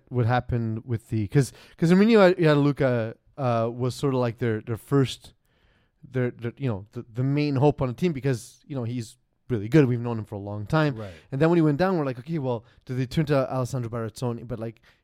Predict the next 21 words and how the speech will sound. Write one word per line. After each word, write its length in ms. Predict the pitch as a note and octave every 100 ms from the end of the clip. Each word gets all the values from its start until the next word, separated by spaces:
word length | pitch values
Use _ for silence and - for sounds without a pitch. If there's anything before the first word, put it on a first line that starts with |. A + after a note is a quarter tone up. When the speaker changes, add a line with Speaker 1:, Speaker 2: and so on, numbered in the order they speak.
| -
Speaker 1:
you 80 | C3+
know, 80 |
he 180 | G#2 C#3+
hasn't 260 | D#3 C#3 A#2+
played 200 | B2+ A2
a, 320 | - A2+ A#2+
a 60 | G#2
single 240 | B2 A2+
game 160 | G#2+ G#2+
despite 320 | G2+ A#2 G#2
being 180 | A2+ G#2+
on 60 |
the 60 | G2+
roster. 460 | G2 G2+ - A2 G2 - A2 -
Uh, 400 | A#2+ A2 A2 G#2+ - _ _
do 80 | C#3+
they 140 | C#3+ C#3+
turn 260 | - D3
to 100 | C3+ B2+
Dylan 260 | C3+ C#3
Daoust? 360 | C3+ C3+ C#3+